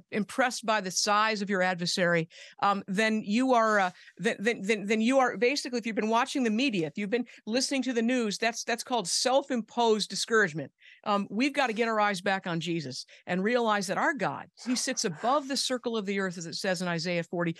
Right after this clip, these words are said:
and, and its inhabitants are as grasshoppers. They may look like Goliath to us, but to our God, that we're allowed to sit next to him in heavenly places. That's what he said, that we can actually strategize with God and look down at this world and say, "Wait, all those giants,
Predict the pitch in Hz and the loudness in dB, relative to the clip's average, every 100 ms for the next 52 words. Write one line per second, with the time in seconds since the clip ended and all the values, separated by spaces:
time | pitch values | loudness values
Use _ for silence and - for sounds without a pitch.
0 | - - 202 - 233 208 247 - 262 277 | -10 -6 -4 -2 -2 0 -2 0 0 2
1 | 294 240 226 - 226 214 175 208 226 208 | 0 0 -2 -2 0 0 0 0 0 2
2 | 180 131 143 294 415 311 294 294 277 262 | 0 0 0 0 2 2 0 2 0 2
3 | 202 196 233 226 196 185 240 - _ - | 2 2 0 -2 0 2 2 -2 _ -20
4 | - 208 - 202 240 262 254 220 135 165 | -4 -2 2 4 4 4 4 4 0 -6
5 | _ _ 196 202 294 381 247 262 208 - | _ _ 2 4 6 6 4 2 0 -2
6 | - - 233 269 - 240 190 170 156 208 | -2 -2 0 0 2 0 2 2 2 2
7 | 254 247 220 233 262 143 143 262 - 381 | 2 2 2 0 0 0 2 0 0 0
8 | 175 - 269 190 - _ - - 208 330 | 2 2 2 0 -6 _ -16 0 4 4
9 | 320 277 262 190 - 240 254 311 277 262 | 4 2 2 -2 0 2 2 2 2 2
10 | 226 233 220 220 202 185 180 - 240 311 | 2 -2 0 2 2 2 -2 0 2 4
11 | 285 208 - - 208 202 185 208 196 190 | 4 2 -4 -4 0 0 0 2 2 2
12 | 180 214 262 339 - 240 311 277 - - | 2 2 0 -2 2 4 4 0 0 0
13 | 269 330 | 0 0